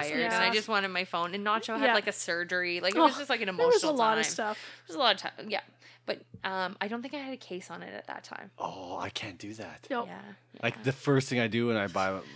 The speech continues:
Speaker 3: like, get my phone is I throw it
Speaker 1: Yeah.
Speaker 3: in a case that I just bought.
Speaker 1: Yeah.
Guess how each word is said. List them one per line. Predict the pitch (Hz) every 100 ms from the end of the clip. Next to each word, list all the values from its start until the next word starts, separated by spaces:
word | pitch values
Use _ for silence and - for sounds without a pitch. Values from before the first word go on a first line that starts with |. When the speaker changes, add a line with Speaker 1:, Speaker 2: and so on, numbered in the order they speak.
| 76
Speaker 3:
like, | 95 92
get | 95
my | 98 92
phone | 92 110
is | 110
I | 82
throw | - - - - 180 110
it | 98
Speaker 1:
Yeah. |
Speaker 3:
in | 85
a |
case | - 107 92
that | -
I | 80
just | 78
bought. | - 76 - _ _ _ _ -
Speaker 1:
Yeah. | 185